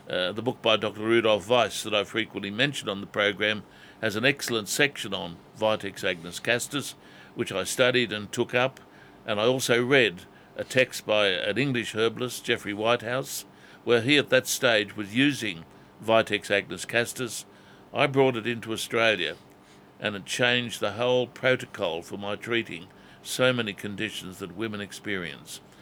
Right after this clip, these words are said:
Probably the most outstanding one would be what we call functional infertility. That is where some dear women, uh, who have been trying to conceive for many years, well investigated,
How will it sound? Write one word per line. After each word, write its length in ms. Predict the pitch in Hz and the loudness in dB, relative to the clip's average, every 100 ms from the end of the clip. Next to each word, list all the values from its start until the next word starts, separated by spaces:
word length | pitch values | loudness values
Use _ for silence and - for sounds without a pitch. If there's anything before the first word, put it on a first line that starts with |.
| - - | -20 -20
Probably 320 | - 139 123 | 0 0 2
the 80 | 110 | -2
most 320 | 104 110 95 | 0 -2 -2
outstanding 840 | 104 101 - - 131 143 131 95 82 | -4 -4 -4 -2 2 2 2 -6 -6
one 380 | 82 76 98 - - - - - | -6 -6 -10 -14 -18 -20 -20 -10
would 140 | 110 104 | -6 -4
be 100 | 110 | -2
what 220 | 110 104 | 0 -2
we 100 | 98 | -4
call 220 | 110 107 | -4 -4
functional 500 | - 123 127 - 107 | -4 -6 -6 -8 -8
infertility. 760 | 107 95 - 110 98 87 82 - - - - - - - | -8 -8 -8 -6 -6 -8 -14 -20 -20 -20 -20 -20 -20 -2
That 160 | 113 110 | 0 0
is 160 | 95 | -2
where 160 | 104 101 | -2 -2
some 260 | - 131 | 0 -2
dear 180 | 135 113 | 2 0
women, 440 | 113 120 123 123 123 - - - | 2 -2 -2 -8 -12 -18 -20 -12
uh, 200 | - 95 | -6 -4
who 220 | 95 101 90 | -4 -6 -6
have 180 | 92 | -8
been 160 | 85 90 | -6 -8
trying 320 | - 127 131 | 0 2 2
to 60 | 120 | 0
conceive 720 | 113 101 - 123 123 123 - - - - - | -8 -8 0 2 2 -2 -8 -20 -20 -20 -18
for 100 | - | -10
many 280 | 101 123 123 | -2 0 0
years, 580 | 120 120 123 123 123 - - - | 0 2 2 0 -4 -12 -16 0
well 180 | 113 131 | 2 4
investigated, 920 | 123 113 113 - 113 117 113 117 113 | 2 0 -2 -2 2 2 2 -2 -6